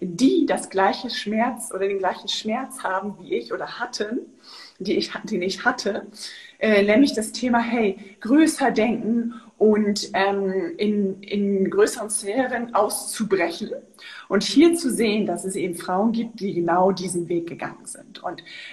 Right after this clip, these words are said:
ähm, Peter schreibt jetzt gerade, „Wolltet ihr nicht zu Generatoren im Business sein?“ Und für mich ist das tatsächlich gerade, obwohl wir es nicht bewusst angesprochen haben, ein Riesengenerator-Thema.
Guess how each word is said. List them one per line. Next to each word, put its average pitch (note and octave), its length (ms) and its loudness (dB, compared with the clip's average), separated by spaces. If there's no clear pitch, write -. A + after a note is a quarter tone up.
ähm, F#3 280 0
Peter A#3 300 0
schreibt G#3+ 340 0
jetzt A#3 160 -6
gerade, F#3 300 -4
„Wolltet F#3+ 260 0
ihr F3+ 100 -4
nicht F3+ 200 -6
zu F3+ 220 -8
Generatoren G3+ 720 -4
im G#3 100 -2
Business - 340 -6
sein?“ F3+ 200 -6
Und G3 100 -14
für - 140 -12
mich A3 180 -8
ist - 140 -12
das - 120 -14
tatsächlich A#3+ 680 -10
gerade, D#3+ 240 -6
obwohl C#4 340 -2
wir A#3+ 60 -4
es A3 160 -6
nicht - 240 -2
bewusst A#3+ 400 -8
angesprochen - 680 -6
haben, - 220 -12
ein A3 140 0
Riesengenerator-Thema. F#3 1600 -2